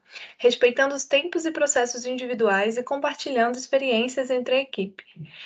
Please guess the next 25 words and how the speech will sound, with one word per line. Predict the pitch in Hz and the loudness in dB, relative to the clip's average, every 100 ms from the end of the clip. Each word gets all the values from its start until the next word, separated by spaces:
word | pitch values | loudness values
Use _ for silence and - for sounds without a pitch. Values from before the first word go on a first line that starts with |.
| - - | -12 0
É | 254 | 2
importante | 262 269 262 302 320 | 4 0 2 0 2
atentar-se | 311 277 254 220 220 254 | 2 0 2 2 0 -8
aqui | - 254 254 - | -6 -4 -4 0
à | 220 | 2
nova | 233 262 311 277 | 4 2 0 -2
onda | 262 262 | -2 -4
de | 254 | -2
colonialismo | - 277 277 277 240 220 240 220 | 0 0 0 -4 -2 -2 -2 -2
através | 214 220 220 226 | 0 2 4 4
da | 240 | 2
tecnologia | 240 262 277 269 277 269 214 220 240 | 2 -2 0 0 2 0 -2 0 0
que | 240 254 | 2 2
atua | 254 - 269 285 | 2 -2 -2 -2
no | 277 254 | -2 0
trabalho | 269 226 226 240 | 2 4 4 4
excessivo | 277 - 320 - 269 262 | 0 -2 -6 -4 -6 -4
do | 262 | -4
ensino | 262 254 247 | -4 -2 -2
à | |
distância | 247 262 226 208 214 240 | -2 -2 0 0 -2 0
e | |
na | 240 | 2
transposição | 240 277 339 - 330 302 294 277 277 277 | 2 -2 -2 0 0 0 -2 -2 0 -4
unilateral. | 285 285 277 302 240 - | 0 0 4 4 4 2